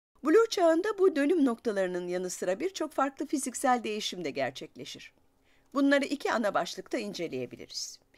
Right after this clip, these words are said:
İlki, birincil cinsiyet özelliklerinin gelişmesi.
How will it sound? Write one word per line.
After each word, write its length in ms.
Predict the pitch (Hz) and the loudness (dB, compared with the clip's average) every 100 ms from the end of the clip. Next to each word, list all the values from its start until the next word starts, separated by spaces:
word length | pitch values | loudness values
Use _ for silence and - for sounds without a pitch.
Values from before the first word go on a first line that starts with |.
| - _ - | -20 _ -8
İlki, 440 | 202 - 294 453 _ _ _ _ - | -8 -4 -4 -4 _ _ _ _ -4
birincil 540 | 262 277 269 262 339 294 | 0 2 2 2 0 0
cinsiyet 500 | 240 247 262 233 202 | 0 0 0 0 -2
özelliklerinin 880 | 180 165 151 - - 147 151 135 | -2 -2 -4 -8 -8 -8 -6 -8
gelişmesi. 680 | 135 135 - - 107 - - | -8 -12 -12 -12 -12 -12 -14